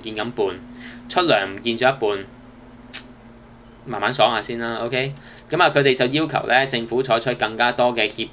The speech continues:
助嘅，呃，措施噉樣去解決呢啲嘅問題。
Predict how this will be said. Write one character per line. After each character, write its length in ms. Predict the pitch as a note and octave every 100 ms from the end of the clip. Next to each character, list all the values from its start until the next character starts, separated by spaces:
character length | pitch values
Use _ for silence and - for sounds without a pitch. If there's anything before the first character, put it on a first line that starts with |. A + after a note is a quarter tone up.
| -
助 100 | - G2+ G2+ G#2
嘅， 300 | A2 G#2+ G#2 - - -
呃， 580 | G#2+ G#2 G2+ G2 G2 G2+
措 220 | - C#3
施 120 | C#3 F3+
噉 180 | D3
樣 180 | C3+ C#3
去 160 | A#2+ A2+
解 120 | G#2+
決 120 | B2+
呢 100 | B2
啲 140 | A#2+ A2+
嘅 20 |
問 200 | G2 G2
題。 260 | F#2+ F2